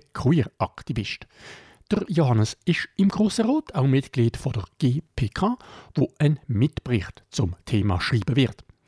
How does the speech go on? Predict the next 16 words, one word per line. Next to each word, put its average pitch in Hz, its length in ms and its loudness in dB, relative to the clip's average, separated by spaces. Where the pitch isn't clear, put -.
Über 170 220 -2
politische 170 520 0
Interna 175 640 2
hat - 300 -6
der 95 100 -6
Johannes 92 440 -2
darum 98 240 0
keine 120 320 0
Auskünfte - 540 -2
können 180 180 2
geben, 254 220 0
aber 147 360 0
natürlich 101 520 0
seine 101 180 0
persönliche 117 800 -2
Meinung. 87 480 -2